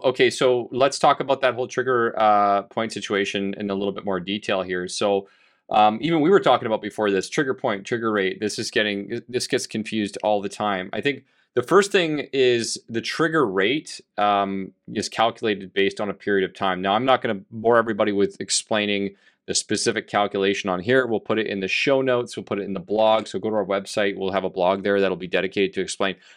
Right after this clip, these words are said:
how you can actually calculate your trigger rate to find out what that is. I've had a lot of people say they've reached out to their bank, like T D, and said, "Hey, like, what's my trigger rate?" And the reality is the bank's like, "I, I don't know.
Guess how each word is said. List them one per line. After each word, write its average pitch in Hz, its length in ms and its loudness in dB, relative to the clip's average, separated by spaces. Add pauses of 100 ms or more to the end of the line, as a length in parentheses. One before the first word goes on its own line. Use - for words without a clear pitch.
(200)
how 104 80 2
you 104 160 -2
can 104 140 -4
actually 98 280 -4
calculate 101 640 -2
your 95 120 -4
trigger 92 300 -6
rate 90 200 -4
to 95 80 -14
find 92 280 -4
out 90 100 -4
what 87 200 -4
that 85 180 0
is. 104 300 -2
I've 110 100 -2
had 120 100 0
a - 20 -4
lot 107 160 2
of 101 40 -6
people 107 200 -8
say 98 180 -2
they've 95 180 -6
reached 98 220 -8
out 98 100 -2
to - 60 -16
their 95 100 -6
bank, 95 320 -6
like 90 160 -10
T 95 140 -12
D, 127 220 -6
and 110 100 -6
said, 92 140 -6
"Hey, 151 200 -2
like, 143 220 -2
what's 151 180 -6
my 160 120 -2
trigger 151 280 -4
rate?" 104 240 0
And 98 120 -4
the 98 60 -4
reality 104 360 2
is 95 100 -4
the 98 60 -8
bank's 95 280 -4
like, 90 120 -6
"I, 90 200 -2
I 90 100 -2
don't 113 100 -4
know. 98 200 -6